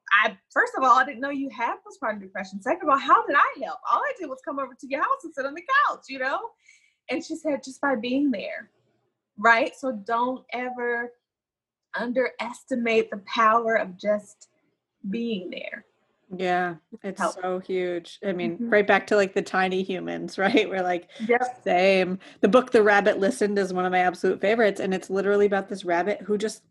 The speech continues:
Speaker 2: listens, doesn't do anything,
Speaker 1: Mm-hmm.
Speaker 2: doesn't change, just sits.
Speaker 1: Yeah.
Speaker 2: That's awesome. Thank you so much. Where can folks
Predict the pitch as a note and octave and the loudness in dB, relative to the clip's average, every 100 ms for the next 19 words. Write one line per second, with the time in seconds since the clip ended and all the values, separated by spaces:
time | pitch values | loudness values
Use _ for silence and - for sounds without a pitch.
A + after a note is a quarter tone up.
0 | - G3 D4 F4+ D4+ - A3 G#3 F#3 G3+ | -6 0 0 0 -4 -2 0 0 2 4
1 | G#3+ A3+ C4+ G#3 - - F#3+ F#3+ F3+ G3 | 4 4 2 0 -4 -4 -2 -2 -4 -2
2 | G#3 B3+ C4 _ _ _ _ - G3 - | 0 -2 -4 _ _ _ _ -4 -4 -6
3 | - - F3 - - - _ _ _ A3+ | -14 -8 -8 -8 -20 -20 _ _ _ -10
4 | G#3+ A3 G#3+ - F#3+ F#3+ F#3+ F#3+ F#3+ C4+ | -8 -2 -2 0 0 0 0 0 4 6
5 | - E4+ E4+ A#3 G#3 - - - - C4 | 8 4 6 4 2 0 -14 -10 2 6
6 | C#4+ F4 F4 F#4+ F4 - B3 B3 B3+ - | 6 4 2 0 2 2 4 4 0 -14
7 | - | -14